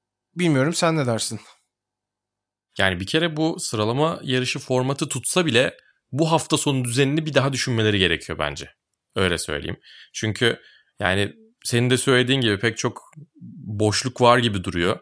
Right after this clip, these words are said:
Speaker 2: E, cuma günü sıralama turları sonrası başlıyor. E, ikinci antrenmanlar altmış dakika ki bu sene zaten antrenmanlar yarımşar saat azaltıldı. Pist üstünde geçirilen, ayar yapmak için geçirilen vakit zaten az. Üzerine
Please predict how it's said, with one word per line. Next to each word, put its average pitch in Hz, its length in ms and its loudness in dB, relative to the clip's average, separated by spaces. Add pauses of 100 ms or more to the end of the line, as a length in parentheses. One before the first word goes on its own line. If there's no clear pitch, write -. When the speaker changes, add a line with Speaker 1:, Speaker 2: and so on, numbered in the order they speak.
(300)
Speaker 2:
E, 101 60 -2
cuma 104 320 4
günü 160 180 0
sıralama 147 420 2
turları 147 340 0
sonrası 135 600 0 (160)
başlıyor. 139 560 2 (400)
E, 90 100 0
ikinci 113 400 2
antrenmanlar 143 560 4
altmış 147 360 2
dakika 139 200 -4
ki 143 120 -10
bu 120 60 -6
sene 135 180 0
zaten 135 300 4
antrenmanlar 113 540 2
yarımşar 110 400 0
saat 110 280 0
azaltıldı. 104 720 0
Pist - 240 -6
üstünde 104 280 -2
geçirilen, 101 380 0
ayar 101 260 6
yapmak 110 300 2
için - 200 -6
geçirilen 87 440 0
vakit 85 220 -4
zaten 92 340 2
az. - 280 -4 (540)
Üzerine 135 580 2